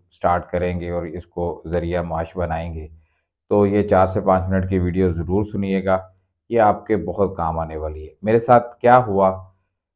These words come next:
अ, तीस बत्तीस हज़ार सब्सक्राइबर होने के बावजूद मैंने इतनी लेट अर्निंग क्यों स्टार्ट की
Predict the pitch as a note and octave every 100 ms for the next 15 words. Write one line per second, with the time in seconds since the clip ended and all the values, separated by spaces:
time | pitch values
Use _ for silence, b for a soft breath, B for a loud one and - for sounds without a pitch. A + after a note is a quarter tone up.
0 | - G2 G2 G2+ G2 - G#2 G2+ G2+ G2
1 | A2+ A2 F#2+ F#2 F#2 F#2 F#2 - F2+ F2+
2 | F#2+ F#2 F2+ F2 F2+ E2+ E2+ E2 F2+ G#2
3 | F#2+ - - _ _ _ _ F#2+ F#2+ G2
4 | G2+ F#2+ F#2+ F#2+ G2+ F#2 F#2 F#2+ F#2+ F#2
5 | F#2+ F#2+ G2+ G2+ F#2+ F2 - F2 E2+ -